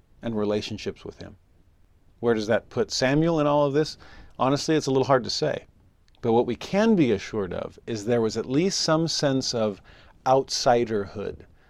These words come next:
some sense of otherness. "Why do we have to listen to you?" And I think there's something powerful about having an outsider call out the insiders, having the convert cry repentance to the lifelong members,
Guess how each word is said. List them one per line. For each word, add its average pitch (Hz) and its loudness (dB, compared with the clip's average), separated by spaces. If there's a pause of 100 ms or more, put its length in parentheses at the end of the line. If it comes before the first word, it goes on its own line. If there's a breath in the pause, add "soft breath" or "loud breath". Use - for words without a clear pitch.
(240 soft breath)
some 135 -2
sense 147 2
of 110 -4 (100)
otherness. 120 -2 (240)
"Why 123 6
do 143 6
we 143 6
have 135 0
to 123 -8
listen 117 -2
to - -14
you?" 95 -10 (580)
And 107 -8
I 107 -8
think 139 -6
there's 123 -6
something 131 -2
powerful 107 -2
about 101 -4
having 101 -8
an 92 -10 (140)
outsider 120 -2 (680 soft breath)
call 123 2
out 120 2
the 110 -6
insiders, 104 -10 (600)
having 127 0
the 104 -4
convert 135 2 (320 soft breath)
cry 131 4
repentance 117 -2
to - -4
the 110 0
lifelong 110 -2
members, 101 -10